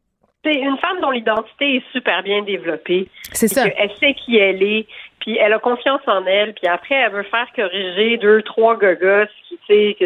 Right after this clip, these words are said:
Speaker 1: dans, elle se sentirait un peu mieux dans sa peau
Speaker 2: Mm.
Speaker 1: si elle les corrigeait. Tu sais, il y a une grosse différence en être ça, c'est-à-dire que tu le sais t'es qui, là, t'es développé, tu sais.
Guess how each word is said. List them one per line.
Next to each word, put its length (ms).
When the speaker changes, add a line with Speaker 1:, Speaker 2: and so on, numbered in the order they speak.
Speaker 1:
dans, 160
elle 300
se 80
sentirait 420
un 140
peu 120
mieux 160
dans 220
sa 180
peau 100
Speaker 2:
Mm. 80
Speaker 1:
si 60
elle 120
les 80
corrigeait. 680
Tu 60
sais, 60
il 20
y 60
a 20
une 100
grosse 360
différence 440
en 140
être 240
ça, 200
c'est-à-dire 280
que 100
tu 140
le 160
sais 120
t'es 240
qui, 160
là, 220
t'es 100
développé, 680
tu 120
sais. 40